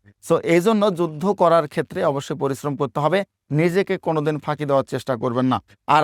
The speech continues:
আমাদের বিদ্যাবাড়ি এজন্য আপনাদের ভালোর জন্য খুবই কম মূল্যে সবগুলো কোর্সে ভর্তি করাচ্ছে। আপনারা চাইলে আমাদের এখানে বিশেষ অফারে ভর্তি হয়ে যেতে পারেন। আমরা দেখি এবার তিন নম্বর প্রশ্ন আপনাদের জন্য কি আছে।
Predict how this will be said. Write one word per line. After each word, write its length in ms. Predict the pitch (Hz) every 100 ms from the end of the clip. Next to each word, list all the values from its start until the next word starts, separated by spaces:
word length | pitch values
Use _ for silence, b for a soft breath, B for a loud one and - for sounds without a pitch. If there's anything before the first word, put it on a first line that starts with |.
| -
আমাদের 360 | 147 196 233
বিদ্যাবাড়ি 500 | 202 190 185 160 214 -
এজন্য 340 | 190 196 196 165
আপনাদের 460 | 139 165 156 160
ভালোর 360 | 117 127 180 175
জন্য 380 | 143 143 220 -
খুবই 220 | - 170
কম 260 | 165 175 196
মূল্যে 420 | 214 185 139 160 - _ _ _ -
সবগুলো 440 | - 220 185 196
কোর্সে 300 | 180 170 -
ভর্তি 300 | 143 143 -
করাচ্ছে। 380 | 139 123 - - - _ -
আপনারা 300 | 110 147 147
চাইলে 360 | - 139 202 202
আমাদের 340 | 147 135 143
এখানে 340 | - - 151
বিশেষ 380 | 180 143 170 151
অফারে 300 | 147 120 180
ভর্তি 300 | 180 196 -
হয়ে 100 | 170
যেতে 200 | 135 123
পারেন। 260 | 120 113 101 _ _ _
আমরা 240 | - 220 247
দেখি 220 | 233 247
এবার 240 | 180 190 247 _ _ _
তিন 160 | 247 262
নম্বর 280 | 254 240 208
প্রশ্ন 260 | 202 -
আপনাদের 440 | 214 240 196 170 147
জন্য 180 | 156 151
কি 180 | 143
আছে। 280 | 127 120 117